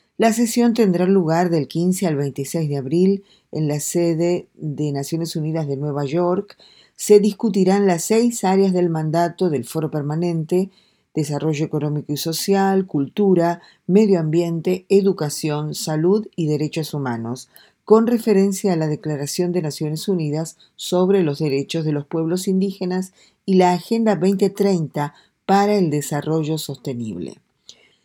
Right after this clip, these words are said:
El Consejo Económico y Social de Naciones Unidas estableció el foro en julio del año dos mil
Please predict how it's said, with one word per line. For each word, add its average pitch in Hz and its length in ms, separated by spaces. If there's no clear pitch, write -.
El 175 160
Consejo 196 420
Económico 180 540
y 160 60
Social 160 420
de 143 100
Naciones 156 460
Unidas 180 500
estableció 196 680
el 233 140
foro 202 440
en 160 140
julio 202 460
del 143 100
año 151 240
dos 139 180
mil 156 400